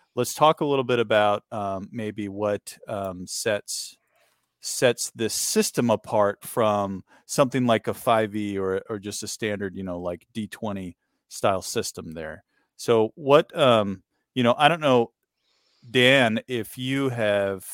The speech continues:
uh, you've obviously played lots of different systems over the time. You've been playing role-playing games since before really polyhedral dice were involved,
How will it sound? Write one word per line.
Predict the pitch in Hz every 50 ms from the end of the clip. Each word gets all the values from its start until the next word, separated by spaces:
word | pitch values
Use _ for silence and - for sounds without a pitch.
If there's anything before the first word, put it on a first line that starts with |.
| - - _ _ _ -
uh, | 113 104 101 101 98 98 101 113
you've | 120 131 156 151 139
obviously | 120 127 123 123 113 - - 123 104
played | - 123 113 104 90
lots | 95 95 101 104 113 123 127 127 131 135 131 - -
of | 131 110 104
different | - 117 - - 110 101 -
systems | - - 120 104 - - 107 92 92 87 90 - - - _ _ _ _ _ _ _ -
over | 139 123 117 107 101 98
the | 98 98
time. | - - 113 101 98 104
You've | 123 127
been | 135 131 117
playing | - 135 127 120 117 113 107 101 - _ _ _ _ _ _ _ _ _ _ 175
role-playing | 139 127 127 123 - - 127 117 113
games | 107 120 110 107 107 107 104 104
since | - - - 117 104 -
before | - - 117 - - 131 127 120 120 117 107 104 -
really | 139 123 117 120 117 117 110 104
polyhedral | - - 131 120 113 107 101 117 117 104 110 110 101 92 85
dice | 110 104 110 120 113 - -
were | 107 101 95 92
involved, | 95 90 92 92 90 90 87 87 87 - - 165